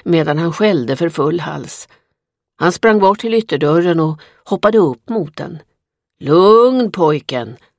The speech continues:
sa Vidar och grep honom i halsbandet. Det krävde all Vidars kraft att hålla tillbaka den starka hunden, men till slut lugnade sig Rabalder. Han morrade fortfarande, djupt och mullrande,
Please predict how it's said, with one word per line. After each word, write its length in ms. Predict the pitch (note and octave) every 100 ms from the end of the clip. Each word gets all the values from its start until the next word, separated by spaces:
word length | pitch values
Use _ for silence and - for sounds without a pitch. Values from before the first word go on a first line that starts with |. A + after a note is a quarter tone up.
| _ -
sa 180 | - D#3
Vidar 420 | B2+ B2 B2+ C#3
och 100 | C#3+
grep 400 | D#3+ D#3 F#3+ G#3+
honom 220 | D#3 C#3
i 20 |
halsbandet. 920 | C#3+ E3 B2+ - - C3+ D3 D#3 - _ _ _ _ _ _ _
Det 120 | - A2+
krävde 500 | E3 F3 D#3 D#3 D#3
all 380 | F#3 G#3+ A3
Vidars 520 | G3 F3+ F#3+ F#3+ F3 -
kraft 440 | - B2+ - -
att 120 | D3+
hålla 200 | D#3+ D#3+
tillbaka 540 | E3+ E3+ D3+ C#3+ D3+ D#3+
den 180 | E3+
starka 500 | E3+ - F#3+ D3+ -
hunden, 520 | D#3 C3+ C3+ D3 D3+ D3+ - - -
men 180 | - D3+
till 140 | E3+ F3
slut 420 | G#3 G#3 G3 -
lugnade 520 | F3 F#3 D3+ B2 B2
sig 180 | D3 C3+
Rabalder. 560 | D3 C#3 A2+ - C#3 - _ _ _ _ _ _ _ _ _
Han 140 | C#3 D3+
morrade 540 | F3 D3 C#3+ E3 F3+
fortfarande, 880 | - F3+ - E3 D3+ D3+ D#3 D3+ D3+ - -
djupt 480 | - F3 G#3 A3 -
och 80 | G3
mullrande, 800 | G3 F3 D3 D#3 E3+ F3 E3+